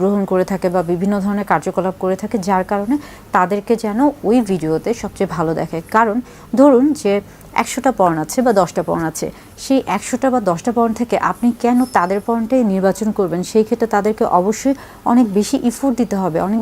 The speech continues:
বেশি কাজ করতে হবে এবং সেই ক্ষেত্রে এডিটিংটাও তাদেরকে এমন সূক্ষ্মভাবে তৈরি করতে হবে যে যেন আপনি ওটা দেখতে বাধ্য হন। এবং সেখানে এত বেশি অবাস্তব কাল্পনিক জিনিস তৈরি করা হয়ে থাকে যে মানুষ হয়তো বা অনেক সময় সেটাকেই বাস্তব মনে করে থাকে। অর্থাৎ পর্নের সাথে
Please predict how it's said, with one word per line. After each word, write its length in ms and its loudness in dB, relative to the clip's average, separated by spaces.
বেশি 240 -6
কাজ 120 -4
করতে 260 -2
হবে 140 -4
এবং 100 -6
সেই 200 4
ক্ষেত্রে 220 2
এডিটিংটাও 520 2
তাদেরকে 300 0
এমন 160 2
সূক্ষ্মভাবে 520 2
তৈরি 220 4
করতে 220 0
হবে 140 2
যে 140 4
যেন 140 2
আপনি 200 -4
ওটা 220 2
দেখতে 260 -2
বাধ্য 200 2
হন। 100 2
এবং 200 0
সেখানে 260 2
এত 100 -8
বেশি 280 2
অবাস্তব 460 4
কাল্পনিক 420 2
জিনিস 260 4
তৈরি 200 4
করা 220 6
হয়ে 180 4
থাকে 240 -2
যে 60 4
মানুষ 260 2
হয়তো 220 -2
বা 140 2
অনেক 180 -4
সময় 200 0
সেটাকেই 420 2
বাস্তব 240 -6
মনে 220 -6
করে 220 0
থাকে। 180 -6
অর্থাৎ 280 2
পর্নের 340 4
সাথে 160 0